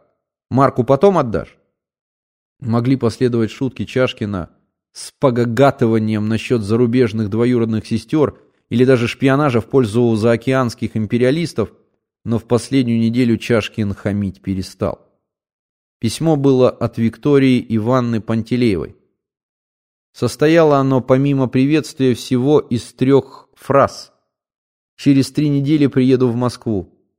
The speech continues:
Вышла оказия. Мне необходимо продолжить с тобой разговор.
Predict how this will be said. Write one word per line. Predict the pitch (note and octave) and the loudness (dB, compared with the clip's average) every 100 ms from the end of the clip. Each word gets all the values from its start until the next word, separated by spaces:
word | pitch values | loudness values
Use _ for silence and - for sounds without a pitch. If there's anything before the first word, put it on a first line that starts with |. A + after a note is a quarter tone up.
| _ _ | _ _
Вышла | G#2+ A#2+ - B2 | -2 -2 0 0
оказия. | A#2+ - A2+ F2+ E2+ _ _ _ _ _ _ _ _ _ | 0 2 0 0 -10 _ _ _ _ _ _ _ _ _
Мне | - A#2+ C3+ | -4 0 2
необходимо | C3 B2+ - B2+ C3 C3 B2 | 2 0 0 -2 0 0 0
продолжить | B2+ C3 C3+ C3+ G2 G2 | 2 0 4 2 2 -4
с | - | -6
тобой | G2+ F#2 F#2+ | -6 -4 -4
разговор. | F#2 F#2 G2 F#2 F2 | -4 -6 -6 -6 -10